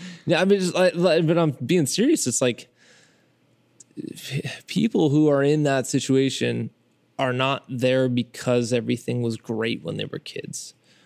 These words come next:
You know, they're not there because these are all, like, it's just, like, everyone,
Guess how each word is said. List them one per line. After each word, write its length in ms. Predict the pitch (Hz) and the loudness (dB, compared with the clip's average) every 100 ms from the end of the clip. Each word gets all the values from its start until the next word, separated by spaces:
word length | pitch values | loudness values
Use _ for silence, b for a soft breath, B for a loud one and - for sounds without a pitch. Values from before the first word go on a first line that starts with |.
| b | b
You 120 | 127 | -2
know, 140 | 135 131 | 0 2
they're 160 | 151 | 2
not 280 | 156 156 135 | 2 0 -2
there 320 | 117 127 135 127 | 0 2 2 2
because 520 | 123 131 120 113 - b b b b _ | 0 0 -2 -4 -12 b b b b _
these 280 | 127 123 127 | -2 0 2
are 160 | 131 120 | 2 2
all, 400 | 131 127 123 123 | 0 0 0 0
like, 340 | 120 123 - _ _ _ _ _ _ _ B B B B B _ _ _ | -2 -4 -10 _ _ _ _ _ _ _ B B B B B _ _ _
it's 120 | 127 | -6
just, 140 | 131 131 | -4 -2
like, 160 | 123 - | -4 -2
everyone, 680 | 143 170 175 160 151 143 | 0 2 2 2 2 0